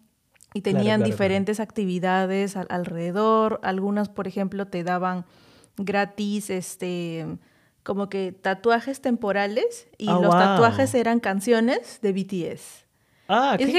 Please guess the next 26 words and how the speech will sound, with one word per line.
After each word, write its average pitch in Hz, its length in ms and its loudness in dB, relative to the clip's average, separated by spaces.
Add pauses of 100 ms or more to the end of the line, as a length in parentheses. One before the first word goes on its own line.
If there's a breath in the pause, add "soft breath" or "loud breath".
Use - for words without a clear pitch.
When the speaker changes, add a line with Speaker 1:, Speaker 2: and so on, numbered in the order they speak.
(160)
Speaker 1:
"Ay, 269 140 6
qué 339 80 6
Speaker 2:
increíble. 339 40 2 (320)
Speaker 1:
chévere". 392 180 -4
Y 208 40 -8
como 214 240 2
hacía 254 320 2
sol, 294 460 2
o 170 100 0
sea, 165 140 -2
Speaker 2:
Ajá. 160 80 -2
Speaker 1:
ya 175 120 -4
están, 190 240 -6
pues, 180 340 -10
a 160 120 -14
puertas 185 540 -2
o 156 100 -6
ya 165 160 -4
están 180 300 -4
en 185 100 0
Speaker 2:
Claro, 180 140 2
Speaker 1:
verano 180 260 2
en 185 60 0
Speaker 2:
claro, 180 180 -4
claro. - 20 -
Speaker 1:
Corea. 170 320 -2